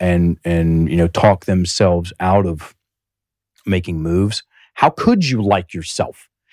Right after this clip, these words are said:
How could you like yourself like that? Like in, like,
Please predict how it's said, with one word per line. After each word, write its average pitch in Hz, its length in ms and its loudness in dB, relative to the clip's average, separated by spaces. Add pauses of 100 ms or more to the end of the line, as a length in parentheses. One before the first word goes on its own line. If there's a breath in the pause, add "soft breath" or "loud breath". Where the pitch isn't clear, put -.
(160 soft breath)
How 262 200 2
could 302 360 -2
you 202 100 0
like 98 280 -2
yourself 85 420 -8
like 80 200 -6
that? - 240 -10 (380)
Like 95 220 -4
in, 120 160 0
like, 107 440 -2